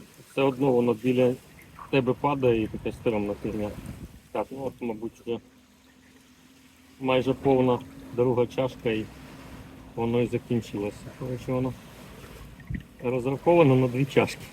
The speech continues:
Вони є більше, менше, іншого кольору, але коли вони вже не такі зелені,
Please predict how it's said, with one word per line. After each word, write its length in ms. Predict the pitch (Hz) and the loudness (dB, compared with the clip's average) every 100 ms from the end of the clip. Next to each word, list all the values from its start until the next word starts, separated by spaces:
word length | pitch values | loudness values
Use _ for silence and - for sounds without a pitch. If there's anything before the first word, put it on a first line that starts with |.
| - - - - - - - - - | -20 -20 -20 -20 -20 -20 -20 -14 2
Вони 220 | 156 214 | 4 6
є 120 | 196 | 6
більше, 440 | 143 131 196 - 135 | 6 4 2 2 2
менше, 440 | 135 160 151 127 | 2 2 0 0
іншого 360 | 139 143 123 127 | 0 0 0 0
кольору, 480 | - 147 139 113 107 | 2 4 4 2 -2
але 200 | 117 127 | -2 -2
коли 260 | 123 143 143 | 2 2 4
вони 260 | 143 143 | 4 4
вже 180 | 131 131 | 2 2
не 180 | 135 131 | 2 2
такі 280 | 139 - 131 | -2 -2 -2
зелені, 440 | 135 160 165 127 | 2 4 4 2